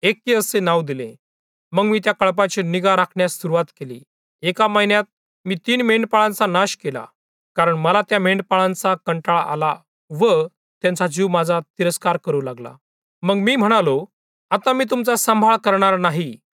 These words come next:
जी मरावायला टेकली आहेत, ती मरोत. कोणी नष्ट झाले, तर होऊ द्या, आणि जी वाचतील, ती एकमेकाचे मांस खातील." मग मी रमणीयता नावाची काठी उचलली आणि मोडली. सर्व वंशाचा देवाशी झालेला करार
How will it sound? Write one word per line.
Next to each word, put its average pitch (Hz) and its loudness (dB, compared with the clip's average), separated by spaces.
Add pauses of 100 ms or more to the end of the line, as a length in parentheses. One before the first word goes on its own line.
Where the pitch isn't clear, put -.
(220)
जी 160 -4
मरावायला 196 2
टेकली 208 -4
आहेत, 185 0 (300)
ती 196 0
मरोत. 165 2 (480)
कोणी 190 2
नष्ट 196 -2
झाले, 196 2
तर 190 -2
होऊ 190 0
द्या, 143 -2 (500)
आणि 185 0
जी 175 -4
वाचतील, 180 -2
ती - -18
एकमेकाचे 185 -4
मांस 160 -2
खातील." - -12 (480)
मग 208 2
मी 247 2
रमणीयता 214 0 (240)
नावाची 185 0
काठी 190 -2
उचलली 185 -2 (320)
आणि 170 0
मोडली. 156 -4 (460)
सर्व 247 0
वंशाचा 226 2 (420)
देवाशी 220 0
झालेला 185 2
करार 180 0